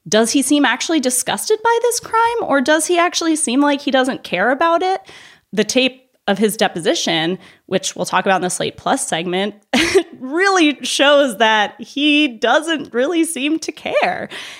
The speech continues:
And he is not even able to disavow sexual assault as an act. And so it's just funny to me to think that this jury is gonna be asked to, like, sit down and solemnly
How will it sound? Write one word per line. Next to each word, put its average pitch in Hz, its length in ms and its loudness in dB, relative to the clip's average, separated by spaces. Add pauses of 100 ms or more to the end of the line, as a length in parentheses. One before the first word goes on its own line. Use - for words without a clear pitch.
(180)
And 269 460 2
he 320 140 2 (140)
is 302 140 0
not 277 200 2
even 330 200 0
able 285 300 -4
to 311 160 -4
disavow 240 720 0
sexual 190 520 -4
assault 190 580 -4 (240)
as 202 220 0
an 202 200 -2
act. 180 540 -2 (500)
And 226 200 0
so 196 640 2
it's 226 340 0
just - 260 -2
funny 247 380 0
to - 140 -2
me 180 180 0
to 190 140 -2
think 190 220 -2
that 180 160 0
this 185 220 0
jury 180 540 0
is 180 320 -4
gonna 180 220 0
be 165 220 0
asked 160 300 -4
to, 202 100 -4
like, 175 200 -2
sit - 360 -2
down 170 260 2
and 170 140 -2
solemnly 170 800 2